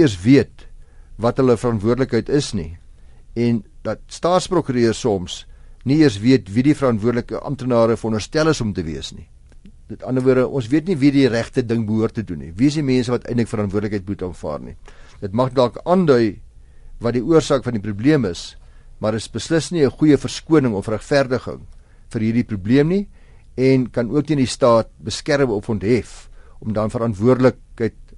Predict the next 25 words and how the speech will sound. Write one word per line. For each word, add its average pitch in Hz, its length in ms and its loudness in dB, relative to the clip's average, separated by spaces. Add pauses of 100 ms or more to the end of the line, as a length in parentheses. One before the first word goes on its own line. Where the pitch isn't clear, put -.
(320)
ook 143 200 0
in 110 80 -6
persoonlike 143 460 0
hoedanighede 101 640 -2
te 98 100 -8
aanvaar 92 520 -4
vir 98 220 -10
versuim 90 460 -6
nie. 57 140 -16 (540)
By 113 80 -4
ou 131 220 2
end 170 140 2
beveel 131 340 2
die 123 120 4
regter 113 360 0
in 104 60 -2
hierdie 104 200 0
saak 127 320 2
wat 113 120 -8
ek 110 60 -10
nou 101 160 -2
gesê 113 300 -4
het, 170 120 -4 (300)
genoem 104 280 -4
het, 160 120 -4